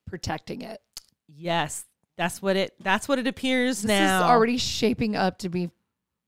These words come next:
Speaker 1: pretty messed up.
Speaker 2: Yeah. Oh, yeah.
Speaker 1: <laughs>
Speaker 2: Yeah. <laughs> So, you know, they, they did, they,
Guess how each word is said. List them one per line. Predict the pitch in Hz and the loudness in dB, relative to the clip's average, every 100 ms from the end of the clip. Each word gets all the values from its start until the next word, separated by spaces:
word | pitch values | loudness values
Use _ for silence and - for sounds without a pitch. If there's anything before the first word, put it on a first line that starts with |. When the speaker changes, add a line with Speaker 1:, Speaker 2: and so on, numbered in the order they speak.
| _ - | _ -6
Speaker 1:
pretty | 180 170 | -4 -2
messed | 160 - 139 | -4 -4 -6
up. | - - | -6 -4
Speaker 2:
Yeah. | 180 151 | -6 -2
Oh, | 247 | 0
yeah. | 226 403 | 0 0
Speaker 1:
<laughs> | 403 381 - _ - | -2 -4 -8 _ -10
Speaker 2:
Yeah. | 190 - | -10 -12
<laughs> | - - - _ _ 508 - - 427 - - - | -18 -20 -20 _ _ -6 -6 -10 -14 -14 -18 -16
So, | - 320 294 269 | -2 2 2 2
you | 285 | -2
know, | 269 247 | -2 -2
they, | 220 240 - | -6 -8 -6
they | 240 254 | -4 -2
did, | 330 | -2
they, | 302 254 | -2 -4